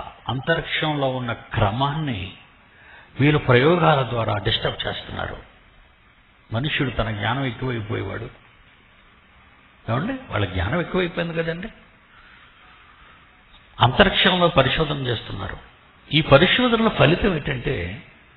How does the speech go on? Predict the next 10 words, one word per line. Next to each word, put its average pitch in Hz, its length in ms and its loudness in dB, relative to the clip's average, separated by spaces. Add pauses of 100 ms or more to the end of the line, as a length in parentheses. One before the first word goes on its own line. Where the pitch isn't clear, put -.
(1000)
వీళ్ళు 190 220 10
పంపిన 170 400 4
ఉపగ్రహాలు 165 580 6
కానివ్వండి, 143 580 0 (1600)
అలాగే 196 440 6 (840)
వ్యర్థ 123 460 6
పదార్థం 180 680 6
అని 185 240 2 (800)
శూన్యంలో 170 540 2
ఉందండి. 117 500 0